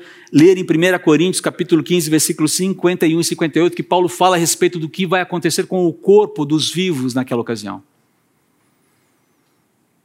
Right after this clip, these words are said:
Os mortos terão seus corpos restituídos em santidade, e o nosso corpo também vai passar por purificação. E o corpo que adentra ao céu, que se encontra com o Senhor, é um cor-, um corpo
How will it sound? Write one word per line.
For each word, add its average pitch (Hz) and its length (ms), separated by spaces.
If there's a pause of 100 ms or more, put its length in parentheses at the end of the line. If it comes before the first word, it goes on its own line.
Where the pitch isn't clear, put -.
(280)
Os 113 160
mortos 165 400
terão 160 240
seus 139 220
corpos 147 400
restituídos 143 580
em 147 60
santidade, 123 720
e 123 100
o 120 80
nosso 135 340
corpo 139 360
também 131 200
vai 135 120
passar 131 320
por 131 240
purificação. 113 1200 (960)
E 117 60
o 110 60
corpo 160 420
que 135 180
adentra 156 680
ao 147 100
céu, 131 300
que - 100
se - 140
encontra 156 340
com - 120
o 143 40
Senhor, 131 320 (300)
é 123 80
um 117 100
cor-, 139 480
um 151 80
corpo 135 380